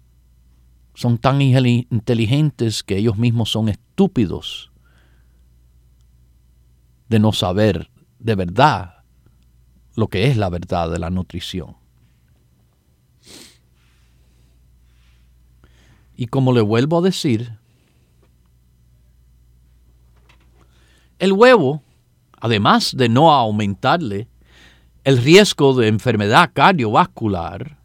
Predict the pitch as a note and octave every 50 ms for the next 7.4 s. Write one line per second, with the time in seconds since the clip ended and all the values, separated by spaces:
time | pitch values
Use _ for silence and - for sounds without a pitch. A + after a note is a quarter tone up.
0 | _ _ _ _ _ _ _ _ _ _ _ _ _ _ _ _ _ _ _ _
1 | _ E3+ F#3 F3 F3 A3+ B3+ C4+ C4 F#3 D3 D#3 F#3 F#3 - _ _ _ _ _
2 | _ - - _ _ - D3 D#3 F3 A3+ C4+ C4+ A#3+ G3 - - - D#3 C#3+ B2+
3 | D3+ C#3 C3+ B2 A2+ - - D3+ C#3+ C3+ C3+ C#3+ D#3 - - C3 A#2+ B2 C#3+ D#3+
4 | F#3+ G3 F#3 - - - _ _ _ _ - - - A#2 B2+ D3+ E3+ - - -
5 | F3+ - - B2 A#2 A2 G#2 G2+ G#2 A2 C3 D#3+ F#3+ A#3 B3+ B3+ - _ _ _
6 | _ _ _ _ _ _ _ - _ _ _ _ - G#3+ G#3 F#3+ F3+ F3+ - C4+
7 | D4 C#4 - F#3+ F#3+ A#3 C#4+